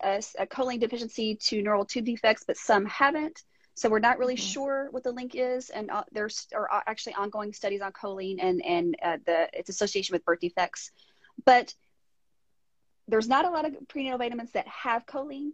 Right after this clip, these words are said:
Speaker 1: There are a few, but most of them don't. So you are more than likely gonna have to take an additional choline supplement.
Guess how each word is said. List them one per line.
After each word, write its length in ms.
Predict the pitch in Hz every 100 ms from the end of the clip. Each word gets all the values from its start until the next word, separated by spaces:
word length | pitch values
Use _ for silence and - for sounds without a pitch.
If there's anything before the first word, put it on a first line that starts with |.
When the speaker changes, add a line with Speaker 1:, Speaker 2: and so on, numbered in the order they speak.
| -
Speaker 1:
There 120 | 220
are 140 | 202
a 80 | 190
few, 420 | - 226 233 240 - -
but 140 | 185
most 300 | 208 208 247
of 60 | 262
them 120 | 269
don't. 300 | 233 185 180
So 140 | - 214
you 280 | 196 185 185 _ -
are 80 | 190
more 240 | 196 254 302
than 80 |
likely 200 | 254 233
gonna 220 | 220 196 185
have 200 | 190 -
to 60 |
take 320 | - 190 175 -
an 80 | 190
additional 400 | 180 202 - 190
choline 400 | - 180 175 170
supplement. 540 | - 165 - - -